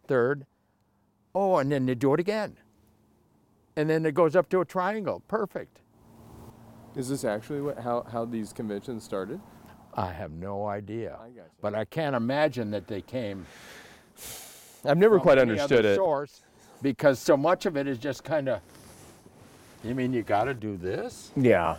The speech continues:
Speaker 1: And gotta do that when you're looking at Mother Nature? But it's an art, for God's sake. It has nothing to do necessarily with Mother Nature. So this is the, this is the conundrum in a way, is that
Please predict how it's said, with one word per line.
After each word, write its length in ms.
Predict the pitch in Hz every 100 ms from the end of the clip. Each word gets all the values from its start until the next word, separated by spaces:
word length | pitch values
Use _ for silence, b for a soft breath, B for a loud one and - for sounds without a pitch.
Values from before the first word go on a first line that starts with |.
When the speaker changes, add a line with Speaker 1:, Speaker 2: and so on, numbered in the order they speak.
| -
Speaker 1:
And 160 | 110 95
gotta 280 | 110 117
do 180 | 113 107
that 440 | 98 107 143 214 220 - 98
when 180 | 127 117
you're 120 | 120
looking 440 | 113 143 - 127 120
at 120 | 101 101 113
Mother 260 | 127 123
Nature? 540 | 113 113 135 - 170 180 120 104 B B B B B - -
But 360 | 143 143 - -
it's 200 | 151 -
an 140 | 175 170 -
art, 340 | 175 247 294
for 140 | - 127
God's 300 | 117 104 92
sake. 220 | 131 95
It 80 | 117
has 140 | 135 139
nothing 320 | 160 180 170
to 100 | 165
do 320 | 135 202 247
necessarily 680 | 226 160 135 - 139 120 107
with 180 | 101 95
Mother 280 | 104 98
Nature. 380 | 95 98 87 95
So 180 | 78 123
this 220 | 135 175
is 180 | 170 127
the, 240 | 123 113 - B B B B B B -
this 240 | 135 147 165
is 100 | 139
the 140 | 143
conundrum 840 | - 151 139 180 208 156 127 123
in 120 | 120 117
a 60 |
way, 540 | 110 131 139 135 127 120
is 340 | 110 113 101
that 400 | 113 104 98 90